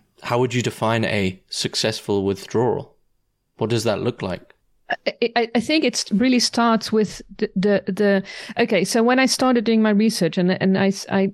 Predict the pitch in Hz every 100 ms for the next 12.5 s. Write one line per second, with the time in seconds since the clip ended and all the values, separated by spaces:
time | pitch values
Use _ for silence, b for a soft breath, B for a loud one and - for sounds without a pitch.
0 | - 190 190 180 175 196 196 208 190 185
1 | - 175 170 170 170 170 196 185 180 202
2 | 196 196 196 196 202 170 165 - 165 160
3 | 156 151 - 160 170 175 175 180 - 139
4 | 139 147 143 165 175 151 160 - 165 160
5 | 165 165 135 - B B - 180 - 202
6 | 185 180 190 190 190 - 175 185 175 175
7 | 180 - 196 - _ _ _ _ - _
8 | - _ 220 - 214 214 - - _ _
9 | - 208 202 - - 214 190 - 214 202
10 | 202 208 - _ - 190 202 - - 233
11 | 202 269 285 190 190 180 - 220 202 180
12 | 175 185 175 165